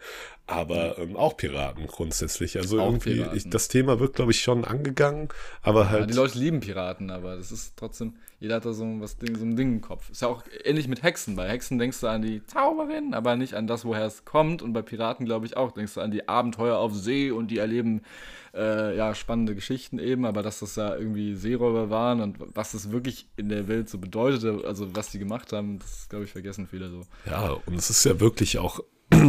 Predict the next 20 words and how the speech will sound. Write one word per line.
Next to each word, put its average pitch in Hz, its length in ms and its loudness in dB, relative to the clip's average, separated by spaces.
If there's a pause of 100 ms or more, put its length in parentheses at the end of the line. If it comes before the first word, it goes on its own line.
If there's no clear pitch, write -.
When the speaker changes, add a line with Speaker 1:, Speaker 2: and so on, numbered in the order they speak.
Speaker 1:
historisch 110 580 6
und 87 140 4
auch 78 200 4
politisch 101 400 6
betrachtet - 480 0
spannend, 107 480 2 (440)
weil 82 160 10
diese, 80 420 6
diese 80 240 0
Freibeuter-Piraten, 87 1600 4 (460)
ähm, 82 320 4
die 82 120 4
haben 95 140 8
ja 95 120 8
tatsächlich 107 720 2
von 95 180 2
der 87 120 8
englischen 104 400 6
Krone 107 480 6
quasi 90 640 4